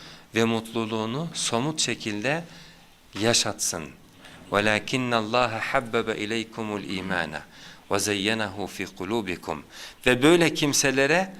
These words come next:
normalde insanlara hoş görünen o masiyetler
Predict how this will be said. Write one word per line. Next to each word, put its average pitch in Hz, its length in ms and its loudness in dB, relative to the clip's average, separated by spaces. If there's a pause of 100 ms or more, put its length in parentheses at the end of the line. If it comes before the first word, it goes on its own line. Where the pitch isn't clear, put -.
(380)
normalde 143 500 2
insanlara 151 600 2
hoş 175 320 0
görünen 120 520 2
o 123 120 0
masiyetler 123 880 0